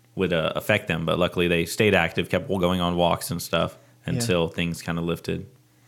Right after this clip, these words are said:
Speaker 2: Man. And honestly, just a, a marriage that lasts that long, I think, is something to celebrate because it's just
Speaker 1: Yeah.
Speaker 2: the divorce rate is so
Speaker 1: Oh.
Speaker 2: high, you know? And
Speaker 1: Yeah.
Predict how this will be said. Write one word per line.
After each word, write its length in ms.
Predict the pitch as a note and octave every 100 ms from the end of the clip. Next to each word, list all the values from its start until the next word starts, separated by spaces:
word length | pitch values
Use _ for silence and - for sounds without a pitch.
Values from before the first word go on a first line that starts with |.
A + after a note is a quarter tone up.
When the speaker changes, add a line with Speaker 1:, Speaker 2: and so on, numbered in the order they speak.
| _ _ _ _ -
Speaker 2:
Man. 300 | B2+ A#2 C3 _ - -
And 220 | F3 F#3+ - - _ _ _
honestly, 320 | E3 G#3 G#3
just 260 | D3 F3+ F#3+
a, 260 | G3 C#3+ -
a 100 | D3
marriage 640 | C#3 C3 C#3 D3+ C#3 B2 -
that 300 | C3 - - - -
lasts 460 | C3 B2 C3 D#3 -
that 220 | C#3+ -
long, 280 | C3 C#3+ C3+
I 80 |
think, 220 | A#2+ B2 A#2
is 80 | A#2
something 320 | B2 B2 A#2
to 60 | A#2+
celebrate 560 | - A#2+ A#2 A#2 A#2
because 420 | - - A2 - - _ _ _ - _ _ _ _ _
it's 80 | - -
just 120 | A#2
Speaker 1:
Yeah. 260 | G#2+ F2+ F2
Speaker 2:
the 100 | C3+
divorce 440 | B2 A2 D3 D3
rate 180 | C3 A#2+
is 100 | B2
so 180 | - C3+
Speaker 1:
Oh. 40 |
Speaker 2:
high, 280 | C#3 B2+ C3
you 200 | A2+ B2
know? 200 | A#2+ C3 C#3
And 120 | B2
Speaker 1:
Yeah. 160 | A2+